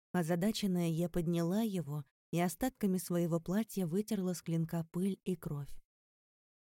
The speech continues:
Как только он заблестел, как прежде, я убрала его в кожаные ножны на бедре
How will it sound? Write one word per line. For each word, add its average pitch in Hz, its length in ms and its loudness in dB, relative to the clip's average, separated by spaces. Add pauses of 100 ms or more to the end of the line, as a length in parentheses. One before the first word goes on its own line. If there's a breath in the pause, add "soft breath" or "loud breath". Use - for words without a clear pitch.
Как 196 200 0
только 180 340 0
он 170 180 2
заблестел, 165 580 0
как 170 220 -4
прежде, 175 540 -2 (280)
я 214 260 4
убрала 180 380 2
его 185 260 2
в 175 100 -6
кожаные 170 540 2
ножны 170 440 2
на 160 80 2
бедре 165 420 0